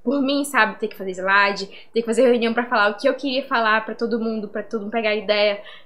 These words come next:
e falar sobre aquilo, é, fazer o plano de aula, conversar com os alunos. E pra mim vem sendo um desafio muito grande, porque, tipo, quando, é, o pibid, ele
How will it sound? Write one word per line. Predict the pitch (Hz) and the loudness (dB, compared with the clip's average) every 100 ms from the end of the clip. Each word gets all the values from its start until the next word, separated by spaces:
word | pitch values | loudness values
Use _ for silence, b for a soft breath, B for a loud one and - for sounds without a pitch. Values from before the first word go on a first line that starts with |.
| - | -10
e | 220 214 - | -6 -6 -2
falar | 233 233 | 0 2
sobre | 233 220 | 0 -4
aquilo, | 220 214 214 202 - b b - | -6 -8 -6 -8 -12 b b -2
é, | 196 202 | 0 0
fazer | 226 226 | 0 -2
o | 226 | -2
plano | 226 226 | -2 0
de | 226 | 2
aula, | 202 202 | 2 2
conversar | 208 233 277 285 | -2 -4 -2 -2
com | 339 | 2
os | |
alunos. | 311 247 247 254 B B B | 2 2 -2 -4 B B B
E | 247 | -2
pra | 294 277 | 2 2
mim | 285 | 4
vem | 269 | 0
sendo | 285 277 262 | 0 -2 -2
um | |
desafio | 240 262 269 254 | 0 0 0 -2
muito | 247 247 | -2 -2
grande, | 285 240 196 | 0 0 -4
porque, | - 208 185 | -8 -6 -4
tipo, | - - 185 175 - - _ _ _ _ _ _ - | -4 -8 -12 -14 -20 -20 _ _ _ _ _ _ 2
quando, | 285 320 370 311 269 - B B 226 | 4 4 2 2 0 -4 B B 4
é, | 220 202 247 | 4 4 2
o | |
pibid, | 262 240 330 285 254 | 2 0 0 0 0
ele | 190 202 202 | 0 -2 -4